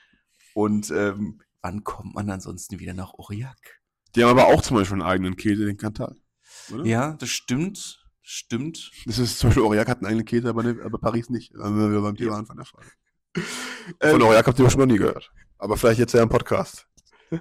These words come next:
Speaker 2: Erstmal sprechen wir aber über, äh, Van und Grenoble, richtig?
Speaker 1: Genau, <laughs> um vielleicht zum Thema zu kommen. Ähm, er-, also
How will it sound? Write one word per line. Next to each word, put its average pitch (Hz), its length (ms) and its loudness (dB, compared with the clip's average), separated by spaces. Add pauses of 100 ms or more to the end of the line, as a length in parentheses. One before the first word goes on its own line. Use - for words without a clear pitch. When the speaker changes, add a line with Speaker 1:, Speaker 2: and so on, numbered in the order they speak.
(320)
Speaker 2:
Erstmal 127 240 6
sprechen 147 240 6
wir 143 100 10
aber 135 120 8
über, 127 480 8
äh, 113 420 6
Van 127 100 6
und 135 160 6
Grenoble, 131 380 4
richtig? - 640 -2
Speaker 1:
Genau, 160 380 2
<laughs> 147 100 0
um 143 160 2
vielleicht 135 300 2
zum 117 140 -6
Thema 123 300 2
zu 120 140 -8
kommen. 117 260 0 (540)
Ähm, 110 460 2 (360)
er-, 98 180 -8 (220)
also 101 180 -4